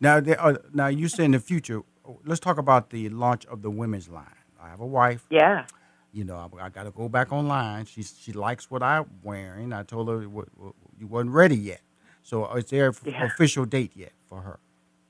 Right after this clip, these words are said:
Speaker 1: I'm saying for her.
Speaker 2: Uh, not an official date. There's a couple styles on our website, X L Lifestyle, right now for pre-sale. It's going to be within the next two weeks. I'm working with a P R company right now to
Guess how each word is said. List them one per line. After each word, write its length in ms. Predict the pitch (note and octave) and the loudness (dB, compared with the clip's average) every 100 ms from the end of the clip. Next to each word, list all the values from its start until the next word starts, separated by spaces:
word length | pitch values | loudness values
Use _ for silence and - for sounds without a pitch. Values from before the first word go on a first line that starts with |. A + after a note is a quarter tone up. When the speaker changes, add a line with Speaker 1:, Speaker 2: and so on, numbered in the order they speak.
| _ | _
Speaker 1:
I'm 120 | D3 | -4
saying 240 | D3 F3 D3 | 4 6 6
for 120 | - | 6
her. 60 | B3+ | 8
Speaker 2:
Uh, 480 | D4 D#4 D#4 D4+ C#4+ | 8 8 8 8 6
not 280 | C#4 E4 D#4+ | 6 6 6
an 120 | D4 | 6
official 600 | C4+ - C#4+ C#4 - G3+ G3 | 4 6 6 6 2 0 4
date. 180 | F#3 | 4
There's 140 | F#3 G#3 | 6 4
a 40 | |
couple 340 | - D4+ D#4+ D4+ | 6 4 4 4
styles 400 | - B3+ B3+ B3 | 8 8 8 6
on 180 | A#3+ G#3+ | 6 8
our 180 | G#3 G3+ | 8 8
website, 560 | G3+ G3+ - G#3 F#3+ - | 8 6 4 4 6 6
X 140 | F#3 - | 2 4
L 200 | G3+ F#3+ | 6 6
Lifestyle, 540 | F3 F#3 - F#3+ F3 F3 | 6 4 4 4 6 6
right 200 | F3 F3 | 4 6
now 180 | F3 F3 | 4 2
for 140 | E3+ | -2
pre-sale. 720 | - G#3+ - C4+ C4 C4+ C4+ _ | -12 -20 2 8 8 8 4 _
It's 160 | A#3 - | 0 6
going 220 | C#4+ A#3+ | 6 6
to 60 | G#3 | 0
be 120 | A3 | 4
within 180 | G3+ F#3+ | 6 6
the 80 | |
next 240 | F#3 F3 - _ - - | 6 4 0 _ -20 -12
two 160 | - F#3+ | -8 -4
weeks. 240 | E3 - - | -4 -4 2
I'm 140 | E3+ | 6
working 300 | G3 G3+ G3 | 6 6 6
with 160 | F#3 F#3 | 6 6
a 280 | F3+ E3+ D#3+ - - - _ _ | 6 8 6 2 -20 -20 _ _
P 160 | - A#3+ | 6 6
R 140 | G3+ | 6
company 360 | G3+ G3 E3+ F3 | 6 2 4 4
right 220 | E3+ F3 - | 6 6 6
now 160 | E3 | 2
to 80 | E3 | 2